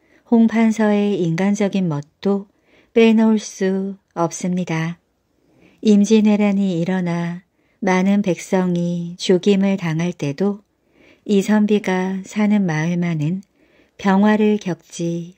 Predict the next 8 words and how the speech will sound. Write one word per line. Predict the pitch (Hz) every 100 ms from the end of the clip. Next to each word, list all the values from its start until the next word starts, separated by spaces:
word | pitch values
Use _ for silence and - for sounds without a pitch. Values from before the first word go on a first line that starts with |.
| _
않았습니다. | 165 165 185 - 190 175 160 147 160 - _ _ _ _ _ _ - _ _ _ _ _ _
그래서 | - 220 226 220 226 220
마을 | 185 170 185 202
사람들은 | 214 208 202 196 190 180 175 175 180 _ _ _ -
이 | 190 196
마을을 | 190 165 170 165 160 208 _ _ - _
산속의 | - 226 226 220 220 214 202 196 196 202 208
무릉도원이라고 | - 185 190 220 220 202 170 185 185 156 147 196 202